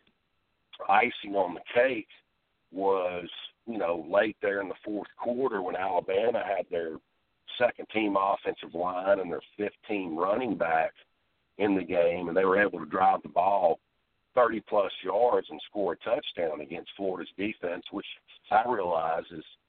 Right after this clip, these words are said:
you know, depleted by injuries, but still, um, if you look and, and what, you know, they did,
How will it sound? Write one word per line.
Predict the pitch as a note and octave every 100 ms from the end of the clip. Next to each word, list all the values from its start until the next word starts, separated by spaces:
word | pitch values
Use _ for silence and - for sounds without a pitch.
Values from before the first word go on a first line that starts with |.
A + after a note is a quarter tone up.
| _ _ _
you | C#3+
know, | G2
depleted | E2 - A2 A2+ F#2+ D#2+
by | D#2 D#2+
injuries, | G#2 C#3 E2+ D2 D2 -
but | - - -
still, | B2 C#3 D#3 - _ _ _ _ _ _ -
um, | E2+ D#2 D#2 D2+ D2 - _ _ _ -
if | G#2 G2+ -
you | F#2 E2
look | A2 B2+ -
and, | E2+ F2
and | F#2+ F#2 F2+
what, | G#2+ A2 - _ _
you | G#2+
know, | F2+ D#2+
they | G2+ F#2 -
did, | G2+ B2 G#2+ F2